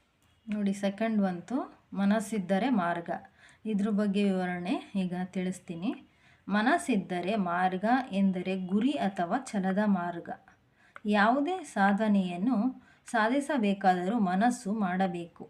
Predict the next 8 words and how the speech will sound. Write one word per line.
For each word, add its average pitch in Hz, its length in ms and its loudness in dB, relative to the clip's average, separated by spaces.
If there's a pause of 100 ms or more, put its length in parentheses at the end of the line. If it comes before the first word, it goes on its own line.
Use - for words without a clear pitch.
(100)
ಸಾಧಿಸಿಯೇ 277 760 0
ತೀರುತ್ತೇನೆಂಬ 214 920 0
ಛಲವಿರಬೇಕು. 190 920 -2
ಆಗ 214 360 -2
ಪ್ರಯತ್ನದ 202 600 0
ದಾರಿ 175 440 -2
ತೋರಿಯೇ 202 540 0
ತೋರುತ್ತದೆ. 175 680 -8